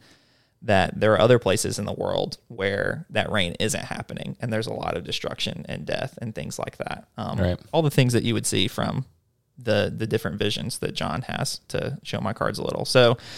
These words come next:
Speaker 1: again, I know that's probably not very, uh, tied up and neat, uh, on a bow like you guys, but, um, this, this is, this was the point where I was just like, "Man, I just,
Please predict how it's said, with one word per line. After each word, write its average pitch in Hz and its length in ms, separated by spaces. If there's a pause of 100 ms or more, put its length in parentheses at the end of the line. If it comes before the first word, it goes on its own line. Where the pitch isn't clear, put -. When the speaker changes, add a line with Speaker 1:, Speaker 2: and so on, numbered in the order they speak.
(240)
Speaker 1:
again, 131 240
I 131 60
know 135 140
that's 131 180
probably 120 380
not 117 260
very, 113 420 (400)
uh, 110 220
tied 110 320
up 110 180
and - 140
neat, 107 280 (420)
uh, 104 200
on 110 160
a - 20
bow 110 300 (100)
like - 220
you 110 140
guys, 123 420
but, 101 340 (100)
um, 98 380 (720)
this, - 220
this 131 200
is, 120 140
this 123 200
was 117 140
the 117 80
point 110 240
where 110 120
I 110 60
was 117 100
just - 160
like, - 180
"Man, 113 200
I 113 100
just, 117 280